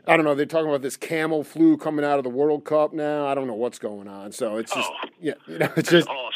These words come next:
Speaker 2: sorts of crap
Speaker 1: <laughs> you know.
Speaker 2: going
Speaker 1: So
Speaker 2: around.
Speaker 1: I, you know, with, when I see SCO, I did two great interviews with SCO this year, uh, and Mola, when, as long as I see that contingent rocking away, I'm, it, you know, it,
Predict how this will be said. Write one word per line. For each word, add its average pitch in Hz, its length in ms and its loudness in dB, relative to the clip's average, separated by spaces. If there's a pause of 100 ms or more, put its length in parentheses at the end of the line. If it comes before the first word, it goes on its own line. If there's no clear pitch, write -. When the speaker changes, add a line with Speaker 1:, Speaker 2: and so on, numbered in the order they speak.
(200)
Speaker 2:
sorts 165 240 -2
of - 80 -12
crap - 380 -4
Speaker 1:
<laughs> - 0 -
you 196 100 8
know. 160 120 4
Speaker 2:
going 147 100 4
Speaker 1:
So 160 240 6
Speaker 2:
around. 165 140 6
Speaker 1:
I, - 20 -6
you 185 100 2
know, 170 80 2
with, 160 320 -2
when 185 160 0
I 208 80 2
see 214 220 -4
SCO, 160 640 0 (340)
I 151 80 2
did 165 220 2
two 208 240 -2
great 160 280 2
interviews 143 360 -4
with 123 100 -12
SCO 135 300 -2
this 135 200 -6
year, 131 380 -2 (600)
uh, 117 400 4 (120)
and 127 520 0 (480)
Mola, 156 380 6
when, 156 160 -2 (280)
as 156 100 -8
long 214 140 -2
as 196 100 0
I 185 80 2
see 180 200 -4
that 151 180 4
contingent 156 500 -4
rocking 123 380 -4
away, 123 300 0
I'm, 117 180 -4
it, 151 140 -12
you 156 140 -4
know, 117 140 -4
it, - 360 -12